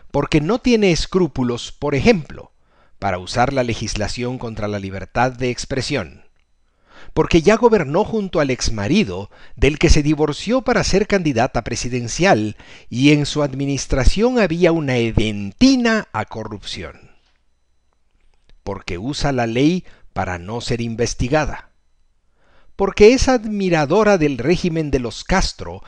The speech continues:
hasta el punto de haberse ido a humillar a La Habana con tal de condecorar a Fidel,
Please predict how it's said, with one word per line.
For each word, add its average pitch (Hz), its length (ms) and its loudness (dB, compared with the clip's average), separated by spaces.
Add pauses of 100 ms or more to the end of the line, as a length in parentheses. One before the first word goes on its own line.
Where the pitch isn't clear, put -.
(180)
hasta 123 320 2
el 143 120 0
punto 240 440 0
de 185 100 6
haberse 156 400 4
ido 170 320 2
a 160 60 2
humillar 127 560 0
a 123 80 0
La 104 240 -2
Habana 127 500 -2 (260)
con 123 240 -4
tal 185 280 2
de 185 100 6
condecorar 110 680 -6
a 92 60 -6
Fidel, 92 560 -8